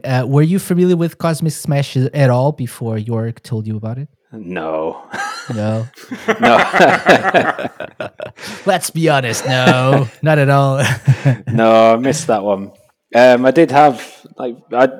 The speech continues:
Speaker 2: well, I didn't realize, but I've learned obviously since in the process that, um, we were based on Virtua Tennis's technology,
Speaker 1: Mm-hmm.
Speaker 2: and that were,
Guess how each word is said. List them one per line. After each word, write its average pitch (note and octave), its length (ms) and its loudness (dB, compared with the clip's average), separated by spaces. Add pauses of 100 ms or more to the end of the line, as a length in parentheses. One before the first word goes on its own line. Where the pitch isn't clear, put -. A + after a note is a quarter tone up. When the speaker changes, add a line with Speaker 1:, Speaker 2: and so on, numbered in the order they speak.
Speaker 2:
well, A#2 340 -4
I F#2 80 0
didn't B2+ 300 0
realize, F#2+ 440 0
but F2 400 -6
I've F2+ 220 -16
learned F2+ 300 -6 (160)
obviously E2+ 400 -16
since F2+ 460 -12
in F2 60 -16
the E2 60 -18
process F#2+ 560 -10
that, E2+ 340 -10
um, E2 240 -16 (380)
we F2+ 80 -14
were F#2+ 140 -6
based G2+ 420 -8
on F2+ 300 -6
Virtua F2+ 440 -8
Tennis's F2+ 540 -12
technology, F#2 760 -8 (420)
Speaker 1:
Mm-hmm. B2+ 300 -6 (140)
Speaker 2:
and G2 200 -2
that A2+ 240 4
were, F#2+ 240 0